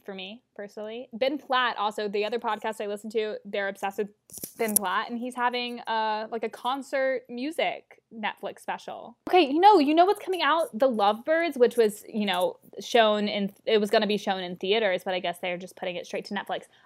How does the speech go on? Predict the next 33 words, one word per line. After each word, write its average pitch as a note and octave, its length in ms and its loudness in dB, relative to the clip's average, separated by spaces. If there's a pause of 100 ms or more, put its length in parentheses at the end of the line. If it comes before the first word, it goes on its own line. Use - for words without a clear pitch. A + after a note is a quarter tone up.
(180)
I'm B3 220 2
excited B3+ 420 4
for A3 240 4
it. G#3 180 6
I G#3+ 60 -2
mean, G#3 140 -2
it's G3+ 100 -8
just G3+ 220 -4
a G3 160 2 (140)
comedy. F#3+ 680 -2
It's, - 520 -8
doesn't F#3+ 420 -2
seem F#3 640 -6
like F#3 160 -2
it's F3 120 -10
gonna E3+ 180 -6
be, D#3+ 360 -12 (160)
you G3 100 -10
know, E3 180 -8 (420)
record A3 360 4
breaking, F#3+ 480 -4
but G3 120 2
it's F#3+ 160 0
one, G#3 160 -8
just G3+ 220 -4
a G3 40 0
comedy F#3+ 380 -2
that F#3 100 0
you'll F#3 140 0
probably F#3+ 320 0
watch, E3+ 460 -6
laugh E3+ 340 -4
once. F3+ 420 -8